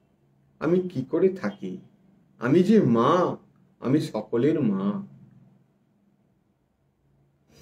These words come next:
অল্পদিন পরে আমরা দেখতে পাই পদ্মবিনোদ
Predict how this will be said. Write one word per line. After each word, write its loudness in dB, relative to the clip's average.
অল্পদিন 6
পরে 8
আমরা 4
দেখতে 4
পাই 4
পদ্মবিনোদ 2